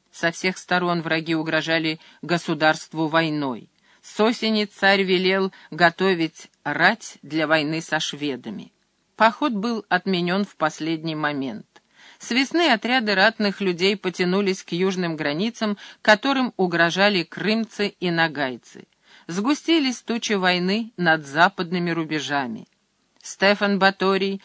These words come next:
спешно формировал армию для нового вторжения в Россию. Вновь вышло так,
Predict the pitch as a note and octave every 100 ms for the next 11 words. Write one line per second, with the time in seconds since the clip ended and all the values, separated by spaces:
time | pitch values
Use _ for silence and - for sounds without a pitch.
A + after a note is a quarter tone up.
0 | - - - G3+ G#3+ - G#3+ G3+ G3 F#3+
1 | F3+ F3 F#3+ F#3 - F#3 G#3 G#3 G3+ G3
2 | - - D#3 E3+ D#3+ E3 G#3+ G#3+ G3+ G#3
3 | - F3 D#3 C#3 D#3+ D#3+ D#3+ D#3 D3+ D#3
4 | D#3 - C3+ A#2 - - _ _ _ _
5 | - D#3 A3 D4+ A#3 - F3+ G3 D3+ C#3+
6 | - A#3 -